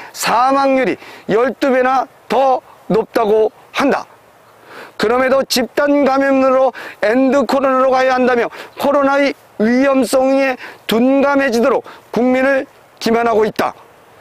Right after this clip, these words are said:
병상 확보율도 괜찮다고 애써 발표하고 있다. 심각한 의료 대란임에도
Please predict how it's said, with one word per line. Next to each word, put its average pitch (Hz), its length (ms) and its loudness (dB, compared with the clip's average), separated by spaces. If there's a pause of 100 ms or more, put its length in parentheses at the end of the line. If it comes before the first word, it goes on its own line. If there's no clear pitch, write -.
(600)
병상 269 640 0
확보율도 254 640 0 (160)
괜찮다고 254 760 0 (180)
애써 277 480 0 (260)
발표하고 240 360 -2
있다. - 200 -6 (520)
심각한 269 840 0 (300)
의료 269 560 2
대란임에도 262 640 0